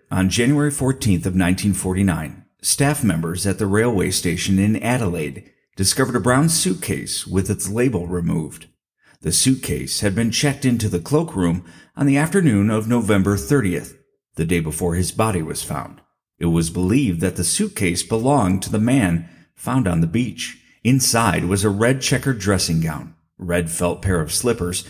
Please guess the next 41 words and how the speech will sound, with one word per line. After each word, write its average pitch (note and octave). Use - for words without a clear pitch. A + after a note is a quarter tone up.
four D3+
changes A2+
of F#2
underwear, F#2
pajamas, A#2
shaving C#3+
kit, D#2+
a A2+
light C3+
brown D3
pair A#2+
of C3+
trousers G2
with G2+
sand C3
in E2
the E2+
cuffs, -
electrician's F2
screwdriver, F#2+
a A2+
table D3+
knife F2+
cut -
down A2
into E2+
a D#2+
short, -
sharp E2+
instrument, E2+
a -
pair G#2+
of D#2+
scissors A2+
with G2+
sharpened G2
points, B2
and D#3+
a -
stenciling A#2+
brush E2